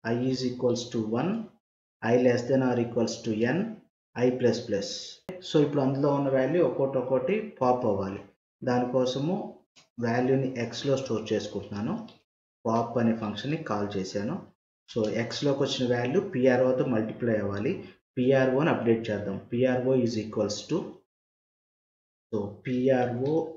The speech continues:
into x లో ఉన్న value. Okay, దీంతో మనకి, ఓ, final ప్రోడక్ట్‌లో factorial స్టోర్ అయి ఉంటది. దాన్ని return చేయాలి మెయిన్‌కి. అందుకోసం return పిఆర్ఓ factorial function.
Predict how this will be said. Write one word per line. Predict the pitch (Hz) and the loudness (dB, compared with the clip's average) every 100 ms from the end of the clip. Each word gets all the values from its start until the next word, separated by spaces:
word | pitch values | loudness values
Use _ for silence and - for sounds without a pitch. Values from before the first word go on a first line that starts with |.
| 113 | 0
into | 113 117 113 143 208 233 - _ _ _ _ _ - 123 117 | 4 4 2 0 0 -2 -8 _ _ _ _ _ -6 0 0
x | - - | -2 0
లో | 131 | 4
ఉన్న | 113 117 | 4 4
value. | 110 95 92 92 - _ _ _ _ _ _ _ - 120 | 2 0 -2 -6 -10 _ _ _ _ _ _ _ -10 -6
Okay, | 175 185 - - | -4 -6 -8 -12
దీంతో | 120 131 135 135 | -2 0 0 0
మనకి, | 131 120 123 220 226 - _ _ _ _ 117 | 0 -2 -2 -6 -6 -16 _ _ _ _ -4
ఓ, | 110 104 - - - _ _ - | 0 0 -2 -8 -18 _ _ -4
final | 131 131 139 131 | 0 2 2 2
ప్రోడక్ట్‌లో | 131 123 123 - 196 | 2 2 2 0 -2
factorial | - 117 - 131 135 | 2 0 2 2 2
స్టోర్ | 135 - 110 107 | 0 0 2 4
అయి | 104 | 2
ఉంటది. | 98 104 - - - _ - | 0 -2 -4 -6 -16 _ -4
దాన్ని | 131 135 143 | 0 2 2
return | 120 113 123 - | 2 4 4 4
చేయాలి | 101 98 95 | 2 0 0
మెయిన్‌కి. | 110 113 113 - - - | 2 4 4 2 -6 -4
అందుకోసం | 113 110 117 110 156 170 | -2 0 -2 -2 0 0
return | 113 - 135 135 117 | 0 0 -2 -2 -2
పిఆర్ఓ | 107 101 98 95 - - _ _ _ _ - | 0 2 0 -4 -8 -12 _ _ _ _ -2
factorial | 123 - 113 104 117 | 0 0 -2 0 -2
function. | 117 85 87 92 | -4 -8 -10 -12